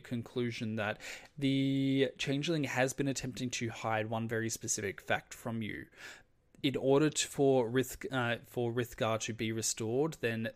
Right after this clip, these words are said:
you suspect the Tink-, sorry, you suspect the Changeling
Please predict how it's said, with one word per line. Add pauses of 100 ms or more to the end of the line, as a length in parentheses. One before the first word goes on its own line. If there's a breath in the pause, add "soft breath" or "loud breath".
(120)
you
suspect
the
Tink-, (300)
sorry,
you
suspect
the
Changeling